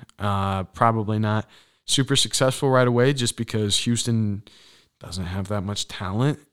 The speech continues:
you know, on that franchise right now. And then, oh, excuse me. Um, Jonathan Gannon, <laughs> the real life Michael Scott, man.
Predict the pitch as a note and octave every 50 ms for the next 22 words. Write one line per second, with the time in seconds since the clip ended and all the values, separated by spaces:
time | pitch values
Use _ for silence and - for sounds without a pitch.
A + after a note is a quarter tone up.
0 | _ _ _ _ _ C3 C3 C3 C3+ C3+ C3+ C3 C#3 C#3+ C#3 B2+ - D3+ D3 D3
1 | - D3+ C#3+ D3 C#3 D3 C#3+ C3+ C3 D3 D3+ D#3 D#3 - - - - - _ _
2 | _ _ _ _ A#2 B2 B2 C3 B2+ B2 B2 A#2+ G#2 - _ - - - - _
3 | - - _ _ _ _ _ _ _ _ - C3+ C#3 A#2+ G2 D#2 - - - -
4 | - - - - - G#2+ A#2 C3+ B2 G#2 F#2 D#2+ - - - _ _ _ _ _
5 | _ _ _ _ _ _ _ _ _ _ _ _ _ _ _ - _ _ _ _
6 | _ _ _ _ _ _ _ _ _ B2+ C3+ C#3 C#3 C3+ B2+ B2 A#2+ A2+ G#2 G#2
7 | G2+ F#2+ F#2 - - - - - - - - - - - - - - - _ -
8 | - - - - - - - _ - - - _ _ - A#2 - C3 C3+ D#3 D#3+
9 | - - D3+ C3+ A#2 A#2 A#2+ B2+ C3 B2 A2 F#2 F2 F2 - _ _ _ _ -
10 | - - - - _ - - - - - - - _ - - - - _ _ _
11 | _ _ - A2+ G#2+ G#2+ - F3+ E3 D3 C3 C3 C3 B2+ A2 A#2+ A#2 A#2+ A#2 -
12 | A2+ - - - A#2+ A2 G#2 G2 E2+ - G2 F#2+ G2 G2 F#2+